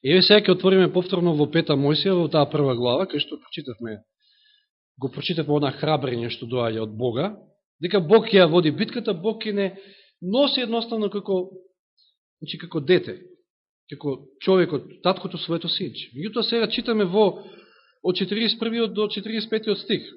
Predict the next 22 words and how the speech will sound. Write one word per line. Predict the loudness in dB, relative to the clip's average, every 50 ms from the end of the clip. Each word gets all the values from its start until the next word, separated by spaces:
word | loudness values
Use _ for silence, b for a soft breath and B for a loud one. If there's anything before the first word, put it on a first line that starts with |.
| -20 _ _ _ _ _
Што | -8 -2 2 4 4
направиле | 4 4 4 4 6 6 6 6
израелците? | 4 4 4 4 2 2 0 -4 -4 -6
Се | -4 -4 -4 -4
испоплашиле | -4 -6 -8 -4 0 0 0 0 0 -2 -2 -2 -2
од | -2 -4 -6 -8 -18 -20 -20 _ _ _ _ _ _ _ _ _ _ _ _ _ _ -16
џиновите | -10 -8 -6 -2 0 2 2 2 2 0 -4
во | -4 -4 -2 -4 -4 -4 -6
ханаската | -6 -4 -4 -4 -4 -6 -8 -10 -10
земја. | -8 -6 -4 -2 -2 -2 -4 -6 -8 -14 -18 _ _ _ _ _ _ _ _ _ _ _ _ _ _ _ _ _ _ _ _ _ _ _
И | -6 -4 -2 -2 -2 -2
од | -4 -6 -6
четириесет | -6 -6 -6 -4 -4 -4 -4
првиот | -2 0 0 0 0 -2
стих | -6 -8 -6 -6 -4
читаме: | -4 -2 0 2 2 2 2 2 0 B B B B B B B B B B B B _ -14
„Вие | -4 0 0 2 2 2
тогаш | 0 0 0 0 0 0 0
ми | 0 0 0
одговоривте | 0 0 2 2 4 6 6 6 4 2 -2 -4 -4
со | -4 -4 -6
зборовите: | -4 -2 2 4 4 4 4 2 -2 -6 -12